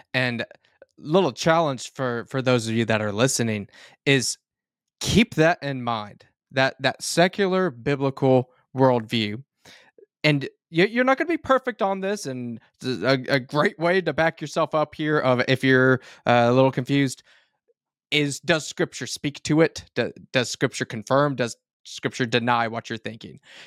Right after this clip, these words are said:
You're not always gonna have a slam dunk case on every little thing, but that's an excellent place to start. But go watch your kids' shows. Yeah, go on Netflix, go, go on Hulu, Disney Plus, whatever you got. Just go turn it on.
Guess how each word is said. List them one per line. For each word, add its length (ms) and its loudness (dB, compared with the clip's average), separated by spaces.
You're 80 -6
not 160 2
always 200 2
gonna 140 -2
have 120 0
a 60 -6
slam 440 -4
dunk 240 0
case 260 -6
on 220 -4
every 300 0
little 200 4
thing, 340 2
but 180 -2
that's 200 0
an 140 -8
excellent 520 -2
place 260 0
to 100 -8
start. 380 -2
But 120 2
go 140 6
watch 380 0
your 80 -8
kids' 320 -8
shows. 600 -8
Yeah, 140 -4
go 220 0
on 160 0
Netflix, 760 -6
go, 380 2
go 240 2
on 140 4
Hulu, 460 4
Disney 280 0
Plus, 280 2
whatever 240 4
you 140 4
got. 340 2
Just 180 -12
go 80 0
turn 260 2
it 100 0
on. 220 -4